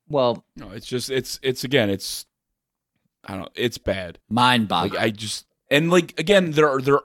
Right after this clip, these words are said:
Speaker 2: are, there are reasons to have guys start up in the major, and start up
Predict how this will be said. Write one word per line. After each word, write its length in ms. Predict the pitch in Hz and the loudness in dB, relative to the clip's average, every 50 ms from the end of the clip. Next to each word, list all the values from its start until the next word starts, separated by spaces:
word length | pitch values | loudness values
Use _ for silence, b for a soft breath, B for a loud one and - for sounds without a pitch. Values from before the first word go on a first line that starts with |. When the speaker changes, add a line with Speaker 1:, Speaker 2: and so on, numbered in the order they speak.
| - - | 4 4
Speaker 2:
are, 540 | 123 131 151 170 180 185 180 180 175 170 - _ _ _ _ _ _ _ _ _ _ _ _ _ _ _ _ _ _ _ _ _ _ _ _ _ _ _ _ - | 6 8 8 8 8 6 2 0 -2 -8 -12 _ _ _ _ _ _ _ _ _ _ _ _ _ _ _ _ _ _ _ _ _ _ _ _ _ _ _ _ -4
there 160 | 139 151 147 113 | 0 2 4 4
are 200 | 127 135 160 165 | 6 6 6 6
reasons 540 | 143 131 135 135 139 143 143 143 139 - | 6 6 6 4 4 4 0 -4 -2 -2
to 80 | - 120 | -2 2
have 240 | 113 117 120 117 110 | 2 4 2 2 2
guys 260 | 117 117 117 113 - | 2 2 2 2 0
start 340 | - - 113 110 113 107 - - | -2 2 4 4 4 2 0 -2
up 180 | 95 110 - | -4 -2 -2
in 60 | 120 113 | -2 -2
the 40 | 110 | 0
major, 300 | 110 113 113 110 110 - | 0 0 0 -2 -4 -8
and 180 | - 101 107 - | -8 -10 -10 -8
start 300 | - - 123 117 123 107 | -4 0 2 2 2 2
up 240 | 110 117 117 - | 2 0 0 -4